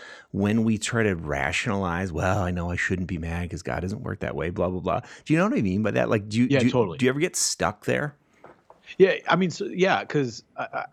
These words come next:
Speaker 2: I think, I mean, as a pastor, as someone who has gone to seminary and studied theology and is very, very much geeks out on theology and that sort of stuff, like, I have this, this, this whole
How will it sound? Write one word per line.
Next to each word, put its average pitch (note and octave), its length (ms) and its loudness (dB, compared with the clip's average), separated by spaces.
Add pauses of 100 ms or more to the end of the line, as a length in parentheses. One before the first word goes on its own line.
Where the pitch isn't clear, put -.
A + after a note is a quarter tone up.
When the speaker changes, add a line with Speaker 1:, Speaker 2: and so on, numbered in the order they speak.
Speaker 2:
I C3+ 60 0
think, B2+ 440 -2 (420)
I - 40 -2
mean, - 200 -8 (140)
as C3 220 4
a C3+ 60 6
pastor, E2+ 580 -2 (240)
as G2+ 100 -2
someone A2 300 2
who G2 280 2
has F2+ 340 4
gone G2+ 280 6
to F#2+ 60 2
seminary E2 460 2
and E2 80 0
studied - 380 4
theology E2+ 800 4
and E2+ 220 2
is E2+ 160 2
very, F#2+ 420 6
very G#2+ 440 6
much B2 220 6
geeks A#2 300 4
out C3+ 280 8
on F2+ 200 2
theology F2 680 0
and F2 100 -2
that F2 140 2
sort - 120 -2
of F2 80 0
stuff, - 260 2 (300)
like, G#2+ 120 6
I G#2+ 60 6
have C3+ 180 6
this, A#2 280 4
this, A#2 380 0
this - 320 0 (240)
whole D3+ 800 8